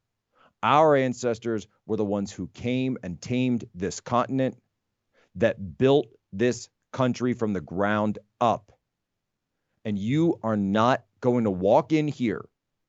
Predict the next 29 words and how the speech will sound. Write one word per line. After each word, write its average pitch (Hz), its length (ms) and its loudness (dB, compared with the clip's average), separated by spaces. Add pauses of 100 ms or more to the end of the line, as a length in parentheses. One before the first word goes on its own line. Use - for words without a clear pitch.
(460)
like 113 300 -2
parasites, 120 960 -4 (1900)
mount 127 420 0
yourself 131 440 0
on 113 160 -2
top 104 300 -4
of 90 100 -12
us, - 340 -8 (400)
and 123 140 -4
demand 120 540 0 (140)
that 120 180 0
we 139 500 0 (1400)
serve 165 520 2
you 95 380 -6 (1800)
like 123 140 -2
some 131 260 2
welcome 120 460 2
mat 90 200 -4
for 113 120 -8
you 110 100 -2
to 107 80 0
walk 107 380 2
all 107 180 2
over 90 240 -2
and 85 160 -8
rub 95 180 -2
your 85 120 -6
feet 101 320 -4
on. 55 300 -10